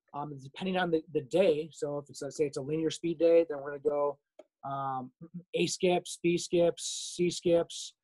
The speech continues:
We're gonna do all the basic skipping drills, et cetera.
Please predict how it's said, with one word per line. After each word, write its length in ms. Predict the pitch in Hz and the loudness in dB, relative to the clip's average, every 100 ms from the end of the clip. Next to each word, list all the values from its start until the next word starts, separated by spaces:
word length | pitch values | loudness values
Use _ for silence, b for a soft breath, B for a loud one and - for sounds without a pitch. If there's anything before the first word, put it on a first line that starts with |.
| _ - | _ -4
We're 100 | 160 | -2
gonna 100 | 156 | 4
do 140 | 165 | 4
all 280 | 160 180 185 | 6 6 6
the 180 | 175 160 - | 4 0 0
basic 280 | 170 160 - | 0 -2 -6
skipping 340 | - - 165 | -4 -4 -4
drills, 500 | 147 156 156 151 147 | 4 6 6 2 -4
et 120 | 135 | -8
cetera. 420 | - 170 147 131 | -4 -2 -2 -8